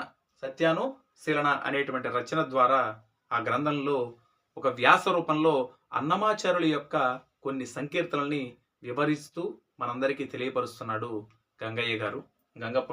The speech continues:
గారు. అటువంటి ఆ అన్నమాచార్యుల యొక్క సంకీర్తనలు ఏవి, ఆ పదకవిత సంకీర్తనలు ఏవి, ఆ వాగ్గేయకారుడు, సంకీర్తనాచార్యుడు, పదకవిత పితామహుడు రాసినటువంటి ఆ కొన్ని పాటల్ని పాడుకొని అందులో ఉన్న విషయాన్ని మనం వివరించుకుందాం.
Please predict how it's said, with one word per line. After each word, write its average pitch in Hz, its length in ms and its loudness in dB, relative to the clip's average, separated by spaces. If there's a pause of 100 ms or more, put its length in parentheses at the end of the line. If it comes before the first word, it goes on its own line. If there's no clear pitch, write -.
గారు. 107 180 -2 (600)
అటువంటి 175 500 0 (540)
ఆ - 20 6 (120)
అన్నమాచార్యుల 147 720 0 (100)
యొక్క - 160 -6 (400)
సంకీర్తనలు 131 600 -2
ఏవి, 117 200 -4
ఆ - 100 0
పదకవిత 135 380 -2 (120)
సంకీర్తనలు 123 600 -2
ఏవి, 120 160 -6 (840)
ఆ - 20 4 (120)
వాగ్గేయకారుడు, 156 800 4 (140)
సంకీర్తనాచార్యుడు, 160 960 2 (120)
పదకవిత 160 360 2 (100)
పితామహుడు 170 500 4 (100)
రాసినటువంటి 139 580 -2 (440)
ఆ 110 40 -2 (100)
కొన్ని 113 260 -6
పాటల్ని 127 400 2
పాడుకొని 110 380 -2 (400)
అందులో 113 240 -4 (100)
ఉన్న 135 120 -2 (140)
విషయాన్ని 135 380 -4
మనం 117 140 -6 (440)
వివరించుకుందాం. 107 600 -10